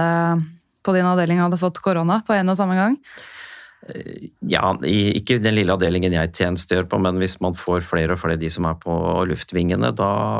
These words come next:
Speaker 2: kan saniteten gå fort ned, og da må vi omdisponere litt folk da, for å, ikke basene skal gå ut. Så det, det, det, vi er ikke mange, så det er, eh, sårbart til tider.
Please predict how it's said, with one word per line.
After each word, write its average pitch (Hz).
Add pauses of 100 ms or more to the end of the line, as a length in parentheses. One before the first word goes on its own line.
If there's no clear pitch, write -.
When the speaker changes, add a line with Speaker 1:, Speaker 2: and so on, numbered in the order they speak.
(180)
Speaker 2:
kan 113
saniteten 107
gå 95
fort -
ned, 101
og 90
da 85 (320)
må 87
vi 87
omdisponere 87
litt 95
folk 107
da, 101
for 90
å, 95 (260)
ikke 87
basene 82
skal -
gå 90
ut. -
Så - (1120)
det, - (160)
det, -
det, 104
vi 101
er 92
ikke 147
mange, 98
så 123
det 101
er, 139
eh, 131
sårbart 95
til 95
tider. 80